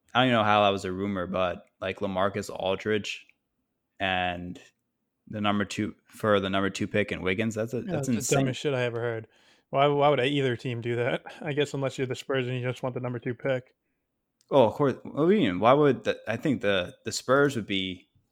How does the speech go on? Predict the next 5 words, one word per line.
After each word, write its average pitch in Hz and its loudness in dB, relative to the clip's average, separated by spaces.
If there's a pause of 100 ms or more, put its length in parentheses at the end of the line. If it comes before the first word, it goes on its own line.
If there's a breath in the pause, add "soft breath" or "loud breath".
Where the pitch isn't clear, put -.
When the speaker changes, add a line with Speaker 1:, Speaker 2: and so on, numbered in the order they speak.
(720)
Speaker 1:
uh, 85 0
thrilled 117 0 (680)
to - -10
get, 95 0
uh, 87 0